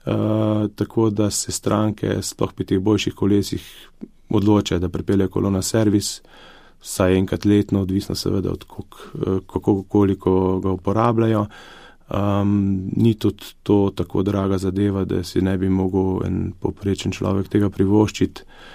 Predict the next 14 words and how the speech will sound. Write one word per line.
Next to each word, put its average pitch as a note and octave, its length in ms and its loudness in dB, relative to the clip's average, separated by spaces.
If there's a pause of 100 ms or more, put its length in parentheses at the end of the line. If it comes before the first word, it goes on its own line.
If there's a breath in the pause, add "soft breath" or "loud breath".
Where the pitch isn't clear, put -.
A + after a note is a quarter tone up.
(300 loud breath)
Em, F#2+ 880 0 (400)
tak F2 240 -4
servis G2 560 2
kolesa, G2 480 2
se F#2+ 140 -2
pravi G2 320 0
pregled F#2+ 460 0
zavor, F#2+ 520 0
pregled, F#2+ 440 -2 (220)
eh, F#2 360 -2 (540 loud breath)
prestav, G2+ 720 0 (440)
malo F#2+ 300 0
se, F#2+ 200 -4
eh, G2+ 1300 -6